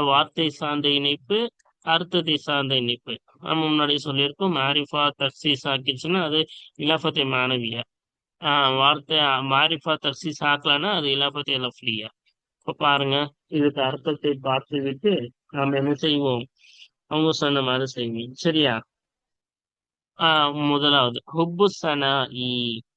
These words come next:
தபீஅத்துல் இன்சானி, புகழை, புகழ்ச்சியை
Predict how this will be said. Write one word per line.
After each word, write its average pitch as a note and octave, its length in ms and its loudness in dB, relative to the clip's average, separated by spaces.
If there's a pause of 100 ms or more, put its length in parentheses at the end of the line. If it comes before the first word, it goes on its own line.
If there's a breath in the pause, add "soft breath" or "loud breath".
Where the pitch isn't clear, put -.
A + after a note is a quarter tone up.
(720)
தபீஅத்துல் D#3 840 0
இன்சானி, B2 680 -2 (1300)
புகழை, F#3 460 0 (520)
புகழ்ச்சியை E3+ 580 -2